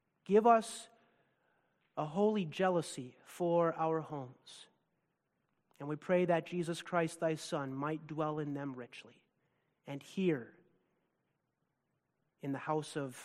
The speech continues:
the Lord also.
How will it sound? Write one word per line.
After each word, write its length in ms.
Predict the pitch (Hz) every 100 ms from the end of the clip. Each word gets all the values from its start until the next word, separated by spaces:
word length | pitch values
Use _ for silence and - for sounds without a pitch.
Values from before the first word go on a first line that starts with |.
| - _
the 140 | 147 139
Lord 500 | 139 139 123 123 - _ _ _ _ _ _ _ _ -
also. 380 | 127 - -